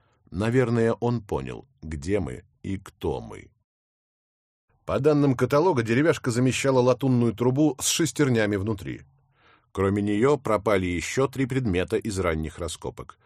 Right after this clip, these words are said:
Клешня лобстера, сжимавшая примитивный часовой механизм, ржавый предмет, похожий на крошечный секстант, пригоршни гвоздей и винтов. Вместо них в куски ткани были завернуты смятая бумага,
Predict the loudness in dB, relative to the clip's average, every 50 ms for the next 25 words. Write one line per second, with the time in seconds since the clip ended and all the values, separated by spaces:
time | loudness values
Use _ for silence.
0 | _ _ _ _ _ _ -2 0 2 2 2 0 0 2 2 2 4 2 0 0
1 | -2 -6 -4 -2 0 0 0 -2 -2 -2 0 2 2 0 0 -2 -4 -4 -4 -2
2 | -2 0 0 0 -2 -2 -2 -4 -2 -2 -2 -4 -4 -4 -8 -4 -2 -2 0 0
3 | 0 -2 -4 -4 -6 -6 -4 -4 -4 -4 -4 -8 -10 -10 _ _ _ _ _ _
4 | _ -8 -4 -4 -2 -2 2 2 2 4 2 2 0 0 -2 0 0 2 2 2
5 | 0 -2 -4 -8 -8 -6 -4 -6 -4 -2 -2 -2 -2 -4 -4 -2 -4 -4 -4 -6
6 | -10 -8 -6 -6 -6 -6 -8 -12 -10 -10 -6 -2 0 0 0 -2 -4 -8 -20 -20
7 | -20 -20 -20 _ _ -6 -2 -2 0 0 0 -2 -4 -2 -2 -2 -2 0 2 2
8 | 2 2 0 0 0 0 0 0 -2 -2 0 0 0 -2 -2 -4 -6 -6 -6 -12
9 | -20 _ _ _ _ _ _ _ -16 -12 -6 -4 -2 -2 -2 -4 -4 -2 0 0
10 | 0 -2 -2 -6 -16 -10 -8 -6 -6 -6 -4 -4 -4 -4 -4 -2 0 0 2 2
11 | 0 2 2 2 2 2 2 2 2 4 4 4 2 2 0 -2 -2 -2 -2 -2
12 | -4 -4 -4 -4 -4 -4 -4 -6 -6 -6 -4 -4 -2 0 0 0 0 -2 -4